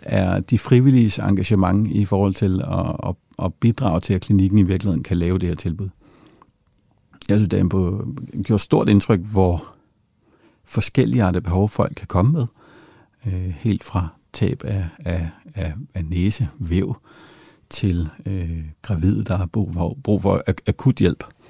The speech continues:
hvor vi i virkeligheden indlægger dem, øh, med det samme, til de mere, øh, basale opgaver, kan man vel sige, i forhold til at kunne vejlede nyankomne,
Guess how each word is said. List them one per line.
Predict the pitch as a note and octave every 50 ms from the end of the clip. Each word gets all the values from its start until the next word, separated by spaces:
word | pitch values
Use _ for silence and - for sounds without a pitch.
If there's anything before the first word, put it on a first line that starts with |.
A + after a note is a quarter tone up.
| - - - - _ _ _ -
hvor | - F#2+
vi | F2 F2
i | F2+
virkeligheden | E2+ F2 F2+ F2+ G2 G2 G2 - F#2
indlægger | F#2 G2 A2 G#2+ F2+ E2+
dem, | F2 F2 E2 - - -
øh, | F#2 F#2 F2+
med | F2+ F2+ F2
det | F#2+ -
samme, | - - E2+ F2 G2 B2+ C3+ - _ _ - - - - _ - _ _ _ _ _ _ _ _ -
til | - - A2 F#2+ -
de | - G#2
mere, | G#2 G2+ F#2+ F#2 G2 A2 A#2 A2 G2 F#2 F2+ F2
øh, | F2 F2 E2+ E2+ F2 - - _ _ _ _ -
basale | - F#2+ - - - - - C#3+ C#3 -
opgaver, | F#2+ - - A2+ G#2 G2 G2
kan | F2+ F#2+ F#2+
man | F#2+ F#2
vel | F#2 F#2 F2
sige, | - - G2 F#2+ F#2+ G2
i | F#2+
forhold | - G#2 G2 G2+ G2
til | - G2+
at | F2+ F2
kunne | - - E2
vejlede | - E2+ D#2+ E2+ F#2 G2 G2+ - F#2 F#2+
nyankomne, | F#2+ F#2+ G2 G2 G2 G2 F2+ - - F#2 - - - F#2 F2+